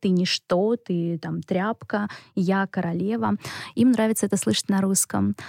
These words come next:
И вот у меня был такой милый, а, француз,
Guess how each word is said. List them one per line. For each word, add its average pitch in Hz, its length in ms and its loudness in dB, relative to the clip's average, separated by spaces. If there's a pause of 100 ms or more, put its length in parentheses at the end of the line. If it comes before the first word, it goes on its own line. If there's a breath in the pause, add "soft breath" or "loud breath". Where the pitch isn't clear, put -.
(360 loud breath)
И 226 200 2
вот 240 140 0
у 208 40 0
меня 208 140 4
был 202 120 2
такой - 220 0
милый, 202 480 4
а, 190 140 2
француз, 196 520 2